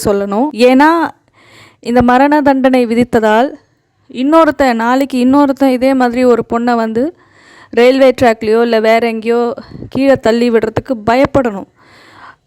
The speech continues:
ஆ, மரண தண்டனை கொடுக்கக்கூடாதுன்னு சில ஹியூமன் ரைட்ஸ், ஆ, கமிஷன்லாம் வந்து பேசிட்டு இருப்பாங்க. ஆனா, இது மாதிரி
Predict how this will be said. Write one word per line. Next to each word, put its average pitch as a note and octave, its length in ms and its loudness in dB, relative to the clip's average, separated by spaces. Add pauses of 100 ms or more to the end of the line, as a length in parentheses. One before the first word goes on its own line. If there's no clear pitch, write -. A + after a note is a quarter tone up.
(160)
ஆ, G#3 240 2
மரண C#4 440 2
தண்டனை B3+ 480 0
கொடுக்கக்கூடாதுன்னு B3+ 760 2
சில A#3 280 0 (600)
ஹியூமன் C#4+ 320 0
ரைட்ஸ், A3+ 340 -2
ஆ, G#3+ 180 4
கமிஷன்லாம் A#3 560 0
வந்து A3 240 0
பேசிட்டு A#3 360 -4
இருப்பாங்க. G#3 560 -2 (1200)
ஆனா, D4 320 0
இது C4+ 240 -2
மாதிரி C#4+ 380 -2